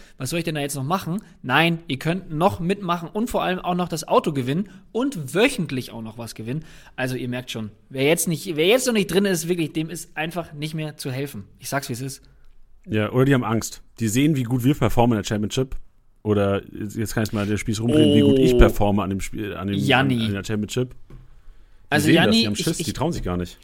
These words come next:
Speaker 1: ich kann dir da auch jetzt was verraten, live on air. Ich verrate nicht mit wem. Ich habe letztens, ähm, mit zwei Kickbase-Mitarbeitern geredet und haben gesagt, dass das so der Wahnsinn ist,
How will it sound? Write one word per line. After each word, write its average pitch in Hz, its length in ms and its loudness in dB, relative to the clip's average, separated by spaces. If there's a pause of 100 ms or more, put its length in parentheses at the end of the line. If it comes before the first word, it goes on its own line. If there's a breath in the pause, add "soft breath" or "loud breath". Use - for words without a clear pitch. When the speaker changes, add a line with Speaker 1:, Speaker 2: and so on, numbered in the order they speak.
(100)
Speaker 1:
ich 139 120 -4
kann 180 180 2
dir 202 100 2
da 185 180 0
auch 190 460 -2 (180)
jetzt 156 220 -4
was 165 100 -2
verraten, 160 720 0
live 147 420 2
on 190 200 0
air. 180 380 -2 (580)
Ich - 100 -18
verrate 165 400 0
nicht 185 180 -2
mit 160 200 -2
wem. 185 240 2
Ich 170 160 -6
habe 165 160 0
letztens, 202 800 -2 (640 loud breath)
ähm, 156 840 -2
mit 156 220 -2
zwei 156 320 4
Kickbase-Mitarbeitern 135 1080 0
geredet 117 600 -4 (600)
und 127 160 0
haben 160 220 2
gesagt, 156 360 0
dass 151 120 -4
das 151 200 -6
so 165 420 -2
der 156 260 -2
Wahnsinn 156 400 0
ist, - 420 -6